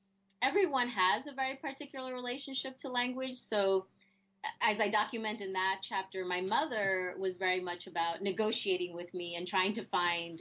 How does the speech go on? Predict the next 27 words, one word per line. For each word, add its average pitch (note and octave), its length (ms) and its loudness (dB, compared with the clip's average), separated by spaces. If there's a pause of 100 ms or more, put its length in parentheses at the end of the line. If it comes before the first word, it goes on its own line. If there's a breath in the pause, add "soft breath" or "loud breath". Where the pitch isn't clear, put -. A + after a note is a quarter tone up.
okay, A3 280 2
what F#3 220 2
words G3 220 -2
can F#3 180 -4
we F#3 100 -2
share? F3+ 480 0
What E3+ 200 0
words F#3+ 200 4
can G3 120 -6
I F3 160 2
learn? F3 360 -4
What E3+ 180 -2
words F3 240 -2
will E3+ 120 2
we E3+ 100 0
use F3 240 -2
in E3+ 100 -6
Spanish? D#3+ 540 0 (580 loud breath)
But A3+ 180 2
her, A3+ 180 0
some D4 240 2
of F4 120 -2
her A3+ 120 -2
sisters G3+ 600 -4
were F#3+ 160 -2
very G3 240 2
much F#3 300 -4